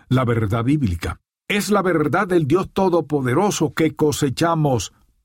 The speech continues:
lo que sembramos, más y después de sembrarlo. Y eso no lo puede cambiar. No, no puede cambiarlo. Usted dirá, "Pues eso no me pasará a mí". Le digo que sí pasa.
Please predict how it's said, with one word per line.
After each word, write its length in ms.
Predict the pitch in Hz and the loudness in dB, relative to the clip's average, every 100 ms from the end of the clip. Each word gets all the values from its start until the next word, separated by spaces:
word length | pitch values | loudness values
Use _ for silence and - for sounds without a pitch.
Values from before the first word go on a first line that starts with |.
| - | -8
lo 160 | 82 | -4
que 120 | 85 117 | -2 0
sembramos, 840 | 156 156 208 220 233 233 214 - _ _ _ | 2 2 2 2 2 0 -2 -8 _ _ _
más 720 | 104 87 90 220 220 - - - _ _ - | -4 0 2 2 0 -4 -10 -14 _ _ -4
y 100 | 147 | -2
después 360 | 147 - 151 123 | 0 -2 -2 0
de 100 | 139 | 0
sembrarlo. 680 | 151 143 185 175 131 92 - _ _ _ - | 0 0 0 0 -2 -6 -10 _ _ _ -2
Y 180 | 143 156 | 2 4
eso 540 | 240 - 294 277 302 _ _ _ - | 2 0 0 0 -4 _ _ _ 0
no 460 | 117 120 208 262 | 4 4 4 4
lo 220 | 226 160 | 4 2
puede 280 | 147 196 214 | 2 0 2
cambiar. 640 | 180 185 180 233 233 156 - | 0 -2 0 0 0 -2 0
No, 300 | 160 220 156 | 2 2 2
no 220 | 196 220 | 2 2
puede 240 | 226 240 | 0 0
cambiarlo. 680 | 240 220 240 247 233 185 - _ - | 0 0 0 0 0 -2 -4 _ -2
Usted 320 | 160 147 208 | -2 2 2
dirá, 320 | 214 247 240 - - | 2 2 0 -6 -10
"Pues 260 | - 143 175 | -2 0 0
eso 460 | - 311 311 208 - | 0 2 2 0 0
no 180 | 143 147 | 0 2
me 140 | 139 | 0
pasará 420 | 131 120 131 120 | 0 0 0 0
a 60 | 120 | 2
mí". 260 | 139 147 - _ _ - | 2 0 -2 _ _ -2
Le 300 | 143 147 139 | 2 2 0
digo 520 | 127 123 117 147 156 | 2 2 4 2 0
que 140 | 110 | -4
sí 220 | 95 131 | 0 0
pasa. 600 | 123 - 233 190 - 101 | 0 0 0 0 -6 -12